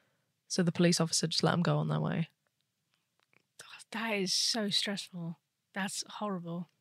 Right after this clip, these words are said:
Speaker 1: She said she didn't try jumping out of the car or screaming for help because she knew she was so thin and pale that people would probably just think she was a drug addict and ignore her.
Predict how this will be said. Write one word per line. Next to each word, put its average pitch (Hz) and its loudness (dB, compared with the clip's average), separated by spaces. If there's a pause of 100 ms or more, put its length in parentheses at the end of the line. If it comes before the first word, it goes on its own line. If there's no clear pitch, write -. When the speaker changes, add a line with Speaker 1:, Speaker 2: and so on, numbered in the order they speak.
Speaker 1:
She - -4
said 202 6
she 226 6
didn't 208 6
try 202 6
jumping 185 6
out 170 6
of 175 0
the 175 0
car 165 8
or 151 6
screaming 160 2
for 165 0
help 165 4
because 180 2
she - 4
knew 180 6
she 180 4
was 170 2
so 175 6
thin 165 2
and 156 2
pale 156 4
that - -4
people 175 -2
would 160 2
probably 165 2
just - -2
think 180 0
she - -2
was 165 0
a 160 -2
drug 160 2
addict - -2
and 170 -2
ignore - -2
her. 175 -2